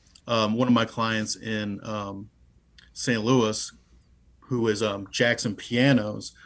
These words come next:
um, does work with a place called Places for People down there, which is a, uh, mental health, um, and addiction, um, um, resource place. Um, and, um, the owner of that company,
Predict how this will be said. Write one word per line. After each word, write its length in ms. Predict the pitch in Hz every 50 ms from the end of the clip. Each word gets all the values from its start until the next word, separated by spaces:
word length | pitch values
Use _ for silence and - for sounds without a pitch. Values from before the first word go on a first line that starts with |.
| - _ _
um, 240 | 120 117 113 110 110
does 220 | 113 113 110 107
work 260 | 110 110 113 110 110
with 140 | - 117 -
a 80 | 107 101
place 340 | - - 113 110 110 - -
called 340 | - - 113 107 110 110
Places 380 | - - - 123 120 - 110 104
for 140 | - - 104
People 380 | - - - 127 120 - 110
down 220 | 107 113 107 107 107
there, 200 | 110 110 107 107
which 180 | 107 107 -
is 160 | - 110 101 113
a, 240 | 107 104 104 101
uh, 40 | 104 104
mental 380 | 104 107 110 107 - 104 101
health, 440 | 95 - 117 117 110 107 - - -
um, 360 | - 123 110 107 107 107 107 - - - - - - - -
and 360 | 113 110 107 110 107 107 95
addiction, 600 | - 107 101 101 113 107 110 - - 113 107 107
um, 240 | 101 98 98 107 104 - - - - - - - - - _ _ _ -
um, 360 | 107 104 98 98 92 90 -
resource 640 | - 127 113 120 117 110 - - 107 101 98 - -
place. 480 | - - 120 104 104 101 113 - - -
Um, 320 | 104 98 101 101 104 101 _ _ _ _ _ _ _ _ _ _ _ _ _ _ - _ _ _ _ _ _ - -
and, 380 | 117 113 110 107 107 107 95
um, 400 | - 117 113 107 101 101 101 101 - - - - - - _
the 140 | 117 120 -
owner 400 | - 120 160 196 196 165 131 117
of 140 | 113 107 107
that 340 | 123 123 123 123 - - -
company, 540 | - 156 180 147 143 120 107 104 101 101